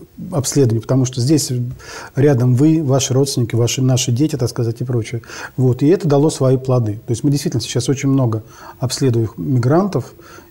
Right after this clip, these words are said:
количество, скажем так, уклоняющихся от обследования существенно уменьшается,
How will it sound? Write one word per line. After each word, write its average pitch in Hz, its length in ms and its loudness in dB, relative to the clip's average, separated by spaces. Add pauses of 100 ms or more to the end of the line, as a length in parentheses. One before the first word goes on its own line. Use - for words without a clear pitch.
(520)
количество, 147 460 2
скажем 127 320 0
так, 127 180 -2
уклоняющихся 135 680 0
от 120 100 -2
обследования 123 400 0
существенно 127 600 -2
уменьшается, 127 640 0